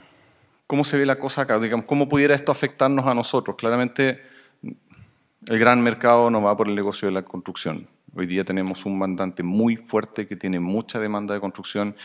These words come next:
y además demanda de construcción de calidad, eh, porque reduce costos operativos, porque reduce demandas de mantención, y ese es el Estado. Y principalmente hoy día se está viendo la aplicación de C L T y de este tipo de construcciones en jardines infantiles, en salas cunas, en colegios,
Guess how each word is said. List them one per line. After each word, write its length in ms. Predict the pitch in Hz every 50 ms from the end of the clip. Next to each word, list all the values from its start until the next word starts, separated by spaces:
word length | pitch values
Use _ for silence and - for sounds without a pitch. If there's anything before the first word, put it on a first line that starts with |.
| - - _ -
y 80 | 92 92
además 280 | 92 95 104 110 98
demanda 300 | 101 98 104 101 98 98
de 60 | 98
construcción 380 | 95 92 - 95 - - 101 98
de 80 | 95 90
calidad, 580 | - 90 90 85 90 95 110 113 117 117 - - - - - - - _ _ _
eh, 680 | - 101 98 98 95 95 92 92 90 90 90 90 90 92 _ -
porque 560 | 104 - - - 101 95 95 95 - _ _ _ _ _
reduce 440 | - - 104 98 98 98 - - 92
costos 280 | - - - - 95
operativos, 540 | 92 - 92 85 87 - 101 101 101 101 95
porque 240 | - 104 92 - 95
reduce 320 | 95 98 95 92 - 101
demandas 320 | 92 90 92 90 92 87 85
de 60 | 87
mantención, 640 | 87 87 - - 87 82 - - 113 117 123 120 - - - - - _ _ -
y 40 | 95
ese 120 | - 113
es 40 | 104
el 80 | 95 80
Estado. 520 | - - - - 71 - 71 - - _ _ _ _ _ _ _ _ _ _ _
Y 80 | 107 92
principalmente 960 | 101 104 101 - 113 110 110 113 113 117 117 113 - 123 120 117 - 123 - -
hoy 140 | 113 110
día 180 | 104 110 113 110
se 120 | - -
está 140 | 113 - 117
viendo 240 | 104 107 110 110 110 107
la 60 | 104
aplicación 600 | 98 104 98 90 101 95 - - 107 110 110 107
de 100 | 101 104
C 180 | 101 - 107 101
L 140 | 98 98 95
T 220 | - 101 101 104 104
y 40 |
de 60 | 101 101
este 140 | - -
tipo 200 | - 104 - 110
de 60 | 104 98
construcciones 580 | 104 92 90 98 - - 110 104 101 101 98
en 80 | - -
jardines 320 | 95 92 85 95 95 92
infantiles, 540 | 95 90 90 87 80 - - 95 90 90 87
en 60 | 85
salas 260 | - - 95 90 87
cunas, 380 | - _ - 87 90 82 82 85
en 100 | 87 90
colegios, 500 | - - 82 80 85 82 - - 85 78